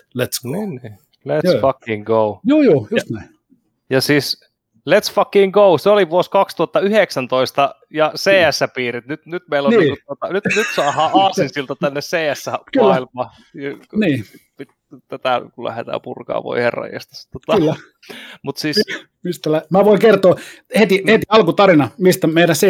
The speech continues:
Speaker 1: S lähti.
Speaker 2: Kerro, kerro vaan, että mistä
Speaker 1: Joo.
Speaker 2: lähti. Sitten mä
Speaker 1: Mm.
Speaker 2: kerron yhden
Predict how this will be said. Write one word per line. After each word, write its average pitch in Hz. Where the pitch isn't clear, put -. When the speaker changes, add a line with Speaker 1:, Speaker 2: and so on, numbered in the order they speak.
Speaker 1:
S 143
lähti. -
Speaker 2:
Kerro, 202
kerro 202
vaan, 160
että 131
mistä 196
Speaker 1:
Joo. -
Speaker 2:
lähti. 135
Sitten 165
mä 208
Speaker 1:
Mm. 135
Speaker 2:
kerron 147
yhden 139